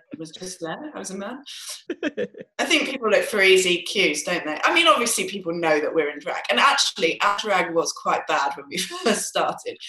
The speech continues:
Speaker 1: but I feel that it has improved. And not that it's, I mean, obviously we're doing it for comedy purposes. It's not so much about the sort of physical illusion, but yeah, I definitely think our drag's got better.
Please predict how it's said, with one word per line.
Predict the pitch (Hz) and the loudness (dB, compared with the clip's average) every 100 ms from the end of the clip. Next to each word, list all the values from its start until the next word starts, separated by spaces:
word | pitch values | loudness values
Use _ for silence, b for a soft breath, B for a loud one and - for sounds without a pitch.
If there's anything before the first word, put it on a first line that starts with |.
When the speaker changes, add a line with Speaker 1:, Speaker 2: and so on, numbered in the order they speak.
| B | B
Speaker 1:
but | - 151 | 0 2
I | |
feel | 190 - 226 208 | 2 4 4 6
that | 196 | 4
it | 180 | 4
has | - 190 175 | 2 2 0
improved. | 170 165 180 123 107 - - B B _ | -2 -4 -4 -4 -6 -10 -16 B B _
And | 170 160 165 180 - b | -2 0 0 -4 -10 b
not | 247 294 269 | 2 4 6
that | 220 | 4
it's, | 190 - - - _ | 2 -2 -6 -8 _
I | 196 | -8
mean, | 190 185 180 180 _ _ _ | -4 -2 -2 -6 _ _ _
obviously | 254 240 240 233 | 2 4 0 0
we're | 190 | 2
doing | 190 185 180 | 4 4 2
it | - | -2
for | 180 | -6
comedy | - 170 165 160 | -6 -4 -2 -4
purposes. | - 147 147 - 170 202 | -2 -4 -4 -4 -2 -2
It's | - 185 185 | -4 -6 -2
not | 165 - | -2 -2
so | - 170 165 | -2 2 2
much | 160 156 - | 2 -2 -6
about | 160 151 147 - _ _ | -4 -4 -6 -12 _ _
the | 151 151 147 | -14 -12 -10
sort | 143 - - | -8 -6 -6
of | - | -6
physical | 143 - - | -8 -10 -8
illusion, | 151 151 143 139 123 - 127 | -8 -6 -6 -6 -10 -16 -12
but | 120 - - _ - | -12 -12 -16 _ -16
yeah, | 185 170 | -8 -6
I | 147 | -6
definitely | 175 175 160 | -6 -8 -10
think | 151 151 | -12 -14
our | 143 | -14
drag's | - - - | -16 -16 -16
got | - - | -18 -14
better. | 101 - - | -14 -14 -18